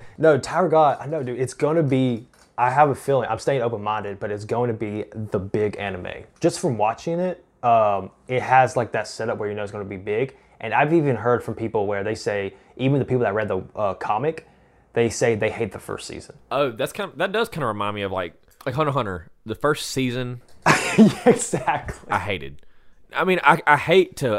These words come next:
Speaker 2: I hate to put that on them of, like, you're just another Hunter x Hunter. You could be another Hunter x Hunter. Just make it better.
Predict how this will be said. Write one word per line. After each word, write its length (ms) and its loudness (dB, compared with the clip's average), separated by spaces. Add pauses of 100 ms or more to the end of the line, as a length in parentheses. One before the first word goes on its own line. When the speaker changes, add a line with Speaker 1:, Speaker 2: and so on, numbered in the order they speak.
Speaker 2:
I 40 2
hate 180 0
to 80 0
put 240 -2
that 260 0
on 280 0
them 240 -2
of, 80 0
like, 280 -2
you're 160 -4
just 200 -8
another 220 -2
Hunter 180 -4
x 40 -6
Hunter. 220 -6
You 260 -2
could 280 0
be 120 2
another 280 0
Hunter 180 -4
x 60 -6
Hunter. 280 -8 (540)
Just 100 -14
make 120 -4
it 60 -10
better. 340 -6